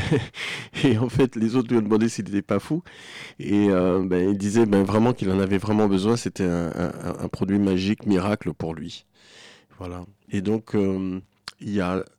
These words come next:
euh, donc moi, j'avais, euh, contacté un pharmacien que je connais bien, qui est passionné de jazz, et qui m'avait, euh, donc indiqué des produits qui étaient similaires actuellement.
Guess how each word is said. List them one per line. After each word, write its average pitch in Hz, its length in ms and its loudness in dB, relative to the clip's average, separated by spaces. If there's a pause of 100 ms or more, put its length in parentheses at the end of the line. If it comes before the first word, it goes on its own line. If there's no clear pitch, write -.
(300)
euh, 95 380 -4
donc 104 220 -6
moi, 120 120 4
j'avais, 104 380 0
euh, 90 260 -2
contacté 107 500 -2
un 101 80 0
pharmacien 98 480 -4
que 104 140 -12
je 98 80 -18
connais 87 380 -6
bien, 98 280 -2
qui 101 180 -6
est 85 120 -2
passionné 92 480 -4
de 85 160 -6
jazz, 117 400 -4 (960)
et 101 140 -6
qui - 200 -8
m'avait, 92 540 0
euh, 85 400 -2
donc 92 240 -4
indiqué 104 380 2
des 107 120 2
produits 107 340 -2
qui 110 120 -6
étaient - 160 -10
similaires 101 600 -6
actuellement. 87 580 -14